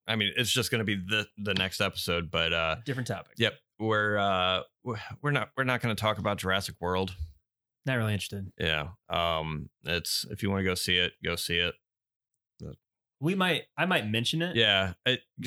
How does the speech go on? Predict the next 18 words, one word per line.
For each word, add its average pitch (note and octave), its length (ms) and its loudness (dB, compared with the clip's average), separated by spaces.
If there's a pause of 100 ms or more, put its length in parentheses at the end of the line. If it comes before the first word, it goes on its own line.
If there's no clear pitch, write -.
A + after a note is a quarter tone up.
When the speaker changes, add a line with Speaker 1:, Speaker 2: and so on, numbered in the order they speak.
Speaker 1:
'cause, B2 200 2
Speaker 2:
I'm C3 120 2
not, C3+ 240 0
Speaker 1:
yeah. A#2+ 100 0
Speaker 2:
I'm C3+ 60 0
not C3+ 140 0
gonna A#2+ 120 0
spend A#2 260 -2
more A2 200 0
than G2+ 280 -2 (480)
fifteen A2+ 300 -4
minutes G#2 220 -2
Speaker 1:
Yeah. G#2+ 80 -4
Speaker 2:
talking G2+ 160 -4
about G2 240 -4
it. - 80 -12 (640)
Speaker 1:
Well, G2+ 300 2
uh, E2 320 0